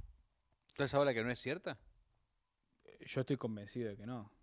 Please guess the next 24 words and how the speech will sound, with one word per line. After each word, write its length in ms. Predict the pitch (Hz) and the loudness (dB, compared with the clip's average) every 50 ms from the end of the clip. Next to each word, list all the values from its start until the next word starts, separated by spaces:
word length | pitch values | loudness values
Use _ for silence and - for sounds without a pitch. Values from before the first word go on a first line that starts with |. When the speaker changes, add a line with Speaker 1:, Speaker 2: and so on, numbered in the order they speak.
| _ _ _ | _ _ _
Speaker 2:
Y, 140 | - 113 104 | -8 -6 -6
eh, 460 | 98 101 - - 117 110 107 107 - - | -6 -6 -8 -8 -8 -8 -8 -8 -8 -6
y, 160 | 120 120 117 - 120 | -6 -6 -6 -4 -2
y 60 | 120 | 0
no 80 | 131 | 0
es 100 | 135 127 | 0 0
un 120 | 135 123 110 | 0 -2 0
tema 240 | - 127 127 120 110 | 2 2 2 2 0
de 80 | 104 | -2
fe, 420 | - - 147 135 120 104 98 - - - | -2 4 4 4 4 4 0 -8 -14 -16
es 120 | 110 - | -12 -10
un 120 | 110 101 101 | -10 -10 -4
tema 300 | - 117 123 135 131 120 | -2 0 2 4 4 4
de, 500 | 113 104 104 101 98 101 98 98 107 107 110 - - _ _ _ _ - | 4 2 0 -2 -4 -6 -6 -8 -10 -10 -12 -16 -18 _ _ _ _ -8
digamos, 280 | 104 107 107 110 107 | -6 -4 -4 -4 -4
del 140 | 107 101 101 | -4 -4 -4
bagaje 400 | 101 104 113 120 123 - - 120 | -2 0 0 0 0 0 -2 -4
científico 600 | - - 113 107 - - 131 - 156 139 - 123 | -2 -2 -4 -4 -4 -4 -4 -2 -2 -2 0 0
de 80 | 110 104 | -2 -2
más 180 | 104 110 113 113 | -2 -4 -2 -2
de 60 | 113 110 | 0 0
diez 180 | 110 107 104 | 0 -2 -2
mil 200 | 110 117 120 120 | -2 0 0 0
años 480 | 120 123 127 131 135 143 156 151 - | 0 0 0 0 0 -2 -2 -4 -6